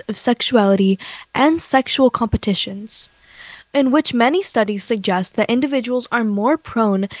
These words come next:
to take risks not only to win, but to achieve a higher social status and success.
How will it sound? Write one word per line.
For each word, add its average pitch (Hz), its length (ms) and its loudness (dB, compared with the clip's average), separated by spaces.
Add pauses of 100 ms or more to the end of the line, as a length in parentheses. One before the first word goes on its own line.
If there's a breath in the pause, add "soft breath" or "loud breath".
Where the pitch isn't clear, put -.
(120)
to 262 120 -2
take - 500 -2
risks 208 420 0
not 254 260 4
only 349 220 4
to - 140 0
win, 269 480 2 (420 loud breath)
but 254 120 0
to 269 120 0
achieve 262 340 0
a 254 220 -2
higher 285 220 2
social 214 380 0
status 196 540 -2
and 214 160 2
success. - 760 0